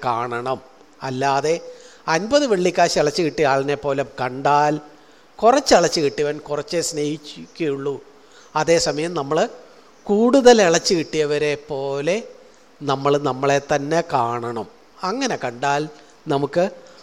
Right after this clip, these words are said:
അധികം സ്നേഹിക്കാനായിട്ട് കഴിയും. ഇത്, ഏ, പോട്ടെ, എങ്ങനെ നമുക്ക് അഞ്ഞൂറ് വെള്ളിക്കാശ് ഇളച്ചു കിട്ടിയതുപോലെ, ആ, അങ്ങനെ നമ്മളെ തന്നെ കാണാനായിട്ട് കഴിയുന്നത്?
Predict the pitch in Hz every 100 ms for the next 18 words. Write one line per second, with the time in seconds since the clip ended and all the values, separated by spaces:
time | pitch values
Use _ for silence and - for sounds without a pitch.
0 | - 185 185 220 226 220 220 220 190 185
1 | 196 - 170 156 143 151 156 220 180 117
2 | - - - _ _ _ _ - - -
3 | - - - 226 220 226 220 220 - -
4 | - - - - - _ 220 202 202 202
5 | 196 196 196 - - - 208 214 190 190
6 | 220 277 233 208 185 214 226 208 175 -
7 | - - 165 165 220 233 214 175 180 185
8 | 185 185 165 156 175 151 165 165 156 160
9 | 165 160 - - - - - - - -
10 | 143 135 135 131 - - - - - -
11 | - - - - - 170 180 180 165 165
12 | 170 170 165 156 147 156 160 165 160 160
13 | 135 131 143 147 131 101